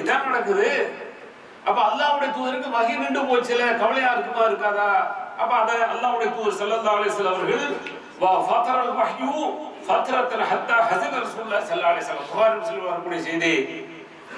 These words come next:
அந்த காலகட்டத்தில் அல்லாஹ்வுடைய தூதர் ஸல்லல்லாஹு அலைஹி வஸல்லம் அவர்கள் கவலை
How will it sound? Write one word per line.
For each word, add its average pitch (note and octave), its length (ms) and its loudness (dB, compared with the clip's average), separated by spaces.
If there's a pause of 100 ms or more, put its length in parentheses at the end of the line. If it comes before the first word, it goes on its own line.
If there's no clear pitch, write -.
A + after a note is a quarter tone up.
(140)
அந்த B3 200 0 (160)
காலகட்டத்தில் B3 880 0
அல்லாஹ்வுடைய C4 500 0
தூதர் A3 260 0
ஸல்லல்லாஹு A3+ 360 0
அலைஹி G#3 120 0
வஸல்லம் G3+ 200 0
அவர்கள் F#3 340 2
கவலை C4+ 300 2